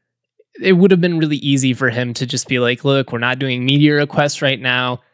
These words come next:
I don't have the answers. There's no point of me, you know, taking, fielding questions from you guys for forty-five minutes."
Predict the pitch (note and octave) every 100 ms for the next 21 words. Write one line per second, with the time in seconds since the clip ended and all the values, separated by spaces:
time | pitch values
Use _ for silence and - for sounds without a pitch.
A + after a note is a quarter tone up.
0 | _ _ _ _ A#2+ C#3 C#3 C3+ C3 B2+
1 | B2 B2 B2 A#2 A#2 A2+ A#2+ A#2+ B2+ B2
2 | B2 B2 B2 B2 A#2+ A#2+ B2 - C3+ C#3+
3 | B2+ B2+ _ - C#3 C3 C3 B2+ C3 -
4 | B2 - B2+ B2 B2 B2 - - C3 B2
5 | A2+ A#2+ D3+ E3 D3+